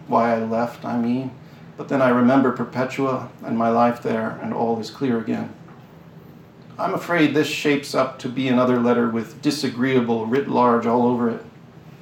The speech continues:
and what temerity from one whose correspondence you may have declined to welcome by now, in your last letter, I mean, which I have not received. I might as well say it.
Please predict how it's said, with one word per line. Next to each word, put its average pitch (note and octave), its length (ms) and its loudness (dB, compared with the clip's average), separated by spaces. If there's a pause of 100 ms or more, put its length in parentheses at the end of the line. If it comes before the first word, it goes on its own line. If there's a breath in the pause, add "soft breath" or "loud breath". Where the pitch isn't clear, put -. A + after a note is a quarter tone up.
(180)
and B2 120 2
what C3+ 180 4
temerity C3 520 4
from A2+ 260 -4
one A#2+ 220 4
whose A#2 200 0
correspondence B2 760 0
you B2 60 2
may A#2 100 4
have A2 180 0
declined A#2 420 0
to A2+ 60 -6
welcome A#2+ 360 2
by A2 180 2
now, A2 280 -2 (340 loud breath)
in B2 100 0
your A2+ 100 0
last A2+ 320 0
letter, G#2+ 260 0
I G#2 160 -4
mean, G#2+ 220 -6
which G#2+ 160 -6
I A#2+ 60 -6
have A#2+ 160 0
not A2 160 -2
received. - 480 -10 (1120)
I G#2+ 60 -2
might C#3 200 6
as C3 120 2
well B2 120 4
say B2+ 300 0
it. A#2 140 -6